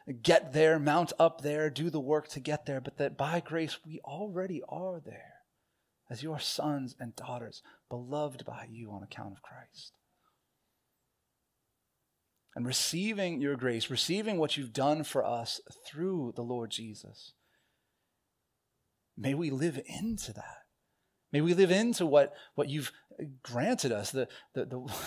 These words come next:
<laughs> the wonder, the beauty, the joy of being your children,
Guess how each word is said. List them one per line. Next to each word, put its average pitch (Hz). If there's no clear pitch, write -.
<laughs> -
the 139
wonder, 139
the 127
beauty, 135
the 123
joy 131
of 117
being 127
your 101
children, -